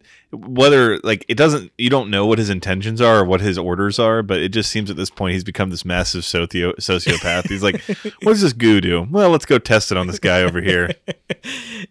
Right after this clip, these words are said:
Speaker 2: <laughs> This is one of my favorite parts of the movie, all, all kidding aside. Uh, because this conversation, you know, when he tells him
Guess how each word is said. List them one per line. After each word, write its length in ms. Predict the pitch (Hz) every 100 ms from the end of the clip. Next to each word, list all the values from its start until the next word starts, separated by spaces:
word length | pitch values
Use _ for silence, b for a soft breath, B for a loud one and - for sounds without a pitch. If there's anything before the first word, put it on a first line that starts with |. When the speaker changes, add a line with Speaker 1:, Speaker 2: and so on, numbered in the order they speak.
| _ -
Speaker 2:
<laughs> 760 | 151 - 175 - 185 - 156 - _ _ _ _ _ _ _ - B B B B B B B _ _ _ _ -
This 120 | 185
is 80 | 196
one 80 | 165
of 60 | 147
my 40 |
favorite 220 | 147 147
parts 240 | 131 139 -
of 60 |
the 60 | 117
movie, 320 | 123 117 120
all, 220 | 147 131
all 180 | 127 147
kidding 280 | 139 147 131
aside. 440 | 131 135 117 120 - _ _ _ _ _ _ _ _ _ _ _ _ _ _ _
Uh, 340 | 143 127 120 - _ -
because 280 | 147 147
this 160 | 139 165
conversation, 1000 | - 160 135 123 - 135 127 127 113 113 _ _ b b b b b _ _ _ -
you 160 | 156 135
know, 120 | 123
when 120 | 127
he 160 | 131 131
tells 380 | - 139 127
him 280 | 127 120 117